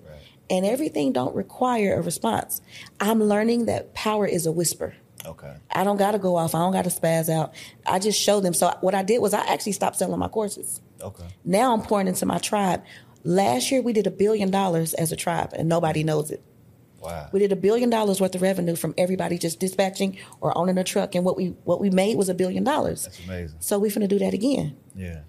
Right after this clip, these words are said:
Speaker 2: And instead of me going live, instead of me, you know, posting myself, I plan on posting them.
Speaker 1: Okay.
Speaker 2: So that, that's how you clap back. Success.
Speaker 1: Got you, got you.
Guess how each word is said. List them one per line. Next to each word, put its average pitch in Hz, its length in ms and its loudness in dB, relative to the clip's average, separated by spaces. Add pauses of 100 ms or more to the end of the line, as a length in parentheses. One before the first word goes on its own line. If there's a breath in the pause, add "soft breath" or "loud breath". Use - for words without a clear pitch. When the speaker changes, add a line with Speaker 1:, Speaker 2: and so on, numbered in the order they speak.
(260)
Speaker 2:
And 185 200 4
instead 190 320 2
of 180 140 0
me 208 200 4
going 208 300 2
live, 196 260 4
instead 180 260 2
of 175 60 -2
me, 196 640 2
you 208 100 2
know, 175 120 2
posting 190 320 0
myself, 190 340 0
I - 80 2
plan 185 220 -2
on 170 80 -2
posting 190 360 -2
them. 262 300 0 (260 loud breath)
Speaker 1:
Okay. - 240 -14
Speaker 2:
So 185 180 -2
that, 196 280 -2
that's 233 160 -2
how 240 100 -2
you 202 140 -2
clap - 280 -2
back. - 260 -4
Success. - 640 -2 (160)
Speaker 1:
Got 78 320 -10
you, 80 140 -12
got 80 260 -8
you. 87 80 -14